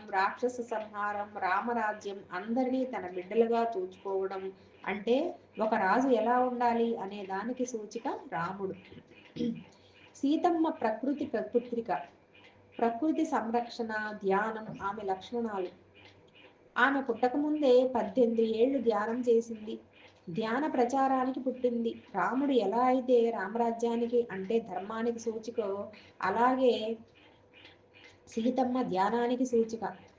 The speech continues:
సీతాదేవి రాముని యొక్క శక్తి, ఆత్మ యొక్క శక్తి. ధ్యానం సీతాదేవి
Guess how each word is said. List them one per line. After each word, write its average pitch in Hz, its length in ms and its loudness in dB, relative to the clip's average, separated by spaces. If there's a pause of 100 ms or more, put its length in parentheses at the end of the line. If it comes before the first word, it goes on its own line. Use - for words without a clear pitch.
(840)
సీతాదేవి 311 760 0
రాముని 240 400 2
యొక్క 269 280 -2
శక్తి, - 480 -4 (440)
ఆత్మ 240 460 -2
యొక్క 262 340 -2
శక్తి. 196 440 -8 (680)
ధ్యానం 247 720 -2 (120)
సీతాదేవి 240 920 2